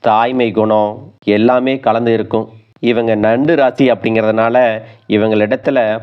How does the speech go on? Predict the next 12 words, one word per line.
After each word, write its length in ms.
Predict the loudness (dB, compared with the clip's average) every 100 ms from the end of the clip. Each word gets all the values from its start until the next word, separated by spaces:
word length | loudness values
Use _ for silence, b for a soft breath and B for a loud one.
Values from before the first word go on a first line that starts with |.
| -2
பாதுகாப்பு 580 | 0 0 0 0 0 0
உணர்ச்சியும் 420 | -2 0 0 2
அதிகமா 400 | 2 0 2 0
இருக்கும். 380 | 0 -2 -6 -6 B B B -2
பிடிவாதம் 600 | 0 2 4 2 0 0
தான் 340 | 0 0 -2
இவங்களுடைய 540 | 0 0 2 2 2
அடையாளம். 600 | 2 2 0 2 0 -2 -8 -20 B B
ஆனாலும் 600 | -2 0 0 0 0 -2 -4
அது 300 | -4 -2 0
ஒரு 180 | 0 2
நாளும் 380 | 2 2 0